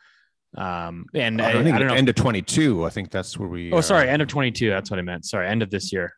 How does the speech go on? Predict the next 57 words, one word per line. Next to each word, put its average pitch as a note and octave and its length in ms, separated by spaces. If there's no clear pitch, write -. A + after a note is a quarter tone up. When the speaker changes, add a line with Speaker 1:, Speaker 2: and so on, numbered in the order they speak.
Speaker 1:
three G2 140
percent. F2+ 480
So A2+ 120
we're A2 100
at G2+ 180
one G2 300
and F#2+ 100
a F#2 140
half. F2+ 480
So - 100
we G2 80
still G2+ 240
have F#2 100
a F2+ 40
doubling F#2 420
of F2 120
rates F2+ 300
to F2 100
go, E2+ 400
apparently. F2 800
Speaker 2:
So C#3+ 120
right C#3+ 260
now B2+ 260
it's - 140
at - 280
three B2 240
and G2+ 80
a - 20
quarter. G2+ 380
So G#2 160
it's F#2+ 140
bumped A#2 280
a F#2 40
quarter G#2 360
point, F2 520
you - 60
know, F2 220
over E2 100
the, F#2+ 160
over F2 120
the F2 60
last E2 260
couple - 220
of D#2+ 80
days. D#2+ 540
Speaker 1:
So G#2 100
these F#2+ 120
guys G2+ 200
are F#2+ 60
kinda F#2+ 280
just F2 180
shooting F#2 260
themselves F2 400
in - 60
the - 60
foot, D#2+ 240
essentially. - 560